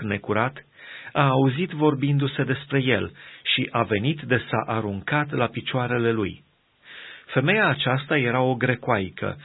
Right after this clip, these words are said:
de obârșie sirofeniciană. Ea îl ruga să scoată pe dracul din fiica ei. Isus i-a zis: „Lasă să se sature mai întâi copiii,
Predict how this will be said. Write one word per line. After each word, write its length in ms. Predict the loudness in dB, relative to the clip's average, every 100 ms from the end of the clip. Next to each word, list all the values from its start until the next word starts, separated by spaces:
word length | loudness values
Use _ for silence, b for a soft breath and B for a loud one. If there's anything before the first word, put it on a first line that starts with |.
| B B
de 140 | 0 2
obârșie 720 | 2 4 4 4 2 2 0 -2
sirofeniciană. 1120 | 0 2 2 0 -2 -2 -2 0 0 -4 -12 _ _ _ B B B B
Ea 380 | -2 2 2 2
îl 220 | 2 4
ruga 360 | 2 2 2 0
să 120 | -6 -6
scoată 320 | -6 -4 -4
pe 140 | 0
dracul 440 | 0 0 -2 -2 -2
din 240 | -2 -4 -6
fiica 280 | -4 -2 -2
ei. 380 | 0 0 -2 -8 _ _ _ _ B B B
Isus 460 | -6 -6 0 -2 0
i-a 140 | 0
zis: 240 | 0 -4 -6 -10 -20 _ _ _ B B B B
„Lasă 500 | 2 2 0 -4 -2
să 80 | -2
se 120 | -4 0
sature 340 | -2 2 2
mai 200 | 2 0
întâi 300 | -2 0 0
copiii, 680 | 0 -4 -2 -2 -2 -4